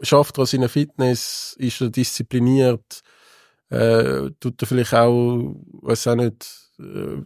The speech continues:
vielleicht ein oder andere freie Abend mal daheim bleiben oder so, äh, und, und schafft jetzt wirklich für das Basel oder lässt er sich jetzt auch ein bisschen zelebrieren und weiss, hey, ich bin ja eigentlich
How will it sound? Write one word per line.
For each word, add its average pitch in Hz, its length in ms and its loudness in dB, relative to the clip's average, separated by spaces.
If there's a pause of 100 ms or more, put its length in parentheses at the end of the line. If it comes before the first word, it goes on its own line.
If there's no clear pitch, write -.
(100)
vielleicht - 380 -6
ein 117 220 2
oder 117 240 0
andere 117 200 0
freie 117 360 2
Abend 117 280 0
mal 120 180 0
daheim 123 340 2
bleiben 123 400 -2
oder 110 160 -2
so, 110 320 0 (560)
äh, 131 200 -4
und, 120 220 -2
und 117 180 -2
schafft 131 300 2
jetzt 123 160 -4
wirklich 127 300 -4
für 123 140 -6
das 113 180 -4
Basel 165 320 2
oder 151 160 2
lässt 139 260 4
er 127 60 -4
sich 139 160 -2
jetzt - 160 -4
auch 127 60 2
ein - 60 -4
bisschen 127 120 -4
zelebrieren 123 540 0
und 113 160 0
weiss, 110 280 2
hey, 107 140 2
ich 101 100 -10
bin 113 100 -2 (120)
ja - 100 -20
eigentlich 123 220 -6